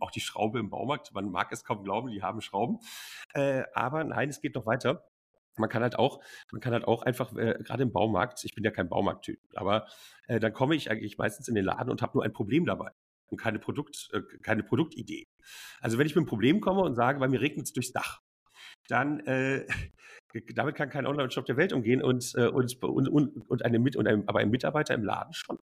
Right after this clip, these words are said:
Ein Mitarbeiter im Laden würde dann, äh, dir dementsprechend helfen, dieses, äh, Problem, nämlich dass, dass, äh, dass, äh, dass es bei dir durchs Dach regnet, äh, zu lösen. Und, äh, und genau so wie ein Mitarbeiter im Laden das machen würde, würden wir das auch machen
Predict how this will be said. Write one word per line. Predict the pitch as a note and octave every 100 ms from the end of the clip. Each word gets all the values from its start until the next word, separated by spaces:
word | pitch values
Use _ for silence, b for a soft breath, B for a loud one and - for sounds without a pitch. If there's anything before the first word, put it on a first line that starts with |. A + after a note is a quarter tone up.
| _
Ein | G#2
Mitarbeiter | B2 E3+ E3 F3 C#3
im | G2+
Laden | G2 A2 G#3 A3+ B B B -
würde | B2+ D#3+ E3
dann, | - - F#3+ C4+ - B B -
äh, | D3+ D3+ C#3+
dir | C3
dementsprechend | A#2+ E3 F3+ - B2 C3 -
helfen, | A#2 C#3+ - D#3+
dieses, | C3 B2 - -
äh, | A2+
Problem, | - F2+ A2+ G3+
nämlich | C#3+ G#2
dass, | - - - - -
dass, | G2+ - -
äh, | G2 F#2 -
dass, | - - -
äh, | F#2+
dass | F#2+
es | -
bei | -
dir | F#2
durchs | F2 -
Dach | G2 C#3+
regnet, | - E3 - -
äh, | C#3
zu | G#3
lösen. | F#3+ - - _ _ _ B B B B -
Und, | C#3+ D#3 D#3+ - - _ _ _ _ _ _
äh, | - B2+
und | - B2+
genau | B2 A2+ A2 C3+
so | D3
wie | D3
ein | A2+
Mitarbeiter | C3+ C3+ A#2+ A#2+
im | G2+
Laden | G2+ A2+ D3
das | C#3
machen | C#3 C#3
würde, | C#3 C#3+ D#3 -
würden | A2 G2 C3 C#3 F#2
wir | B2+
das | B2+ - -
auch | G#2+ -
machen | -